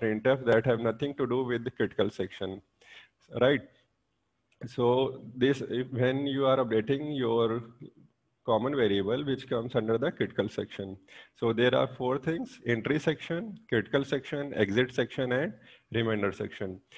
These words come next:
In entry section, what we, what we will do, n-, normal things like independent statement that have nothing to do with the other process, but then we have a critical section in which we are updating a common variable which is shared by other processes.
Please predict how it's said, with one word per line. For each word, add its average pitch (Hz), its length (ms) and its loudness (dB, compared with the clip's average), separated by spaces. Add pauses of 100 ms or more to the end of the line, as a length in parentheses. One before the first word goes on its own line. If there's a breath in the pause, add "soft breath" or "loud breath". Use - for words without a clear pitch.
(140 loud breath)
In 120 180 2
entry 113 380 0
section, 135 380 -4
what 123 200 2
we, 131 100 -4
what 127 340 -2
we 131 120 -4
will 135 160 -4
do, 156 300 -6 (160)
n-, 123 140 -8 (240)
normal 127 500 2
things 151 340 -4
like 113 220 2
independent 113 600 -4
statement 123 400 -4
that 110 160 6
have 117 200 2
nothing 120 320 -2
to 127 80 -4
do 120 220 -4
with 120 240 0
the 120 100 2 (320 loud breath)
other 113 220 6
process, 127 680 0 (400)
but 123 220 2 (380 soft breath)
then 127 280 4
we 127 160 2
have 127 200 4
a 127 80 0
critical 127 360 0
section 147 480 -6
in 113 160 -4
which 143 240 -6
we 117 120 -4
are 113 120 4
updating 110 480 0
a - 20 -6
common 107 380 -2
variable 123 360 -4
which 123 140 -6
is 120 100 -4
shared 104 380 0
by 117 140 2 (100)
other 92 240 0
processes. 92 580 -6